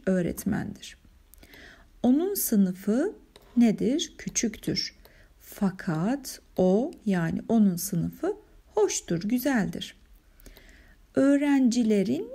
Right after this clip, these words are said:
hepsi değildir. Ne değildir? Türkiye'den değildir. Robab İran'dandır, İranlıdır da diyebiliriz. Mohan Hindistan'dandır,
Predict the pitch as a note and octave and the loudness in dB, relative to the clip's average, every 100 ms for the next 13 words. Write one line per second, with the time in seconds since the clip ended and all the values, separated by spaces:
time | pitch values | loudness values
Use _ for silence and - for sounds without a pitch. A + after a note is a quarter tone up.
0 | C#5 - _ - E4+ E4 - - - - | -16 -20 _ 0 2 2 0 -4 -2 -4
1 | - - _ - _ _ _ _ - F3+ | -8 -20 _ -20 _ _ _ _ -2 6
2 | G3+ F#3+ G3+ F#3 D#3+ - - - - _ | 6 6 4 2 -2 -10 -12 -14 -18 _
3 | _ - _ E4+ C#4+ G3 E3 - - - | _ -20 _ -2 0 0 0 -2 -4 -2
4 | G4+ - - A#3+ - F#3+ E3 - F3 A3+ | -2 -4 -4 -4 -2 -4 -2 -2 -2 -2
5 | F4+ F#4 A#3 F3+ - F#3 - D#4 - - | -2 0 2 2 0 -4 -4 -4 -6 -14
6 | - _ - _ - - - _ _ _ | -20 _ -20 _ -20 -20 -20 _ _ _
7 | - A#3 C#4+ C#4 G3 G#3 - - - _ | -2 2 2 2 0 -2 -6 -14 -20 _
8 | _ - _ _ _ _ _ _ _ G#3 | _ -20 _ _ _ _ _ _ _ 2
9 | G3 F#3+ F3 D#3+ D#3+ D#3 D3 - F#3 C#4+ | 4 4 2 -2 -2 -4 -4 -2 -2 -2
10 | - - A#3 G#3 E3+ E3 E3+ - D#3+ D#3 | -6 -4 2 2 0 -2 -4 -2 -4 -4
11 | D3+ D3+ E3 D#3 F3+ G#3 C#4 C4 - - | -4 -4 -4 -6 -4 -4 -4 -6 -14 -20
12 | - _ _ C4 C#4 C#4 C#4 C4+ C#4+ D4+ | -20 _ _ 0 2 0 -2 0 0 -4
13 | - _ _ _ - _ _ - G3+ G3 | -16 _ _ _ -20 _ _ 4 4 4
14 | G3 - F3 D#3+ D#3+ D#3 D#3 D#3+ | 0 -4 -2 -2 -2 -2 -2 -2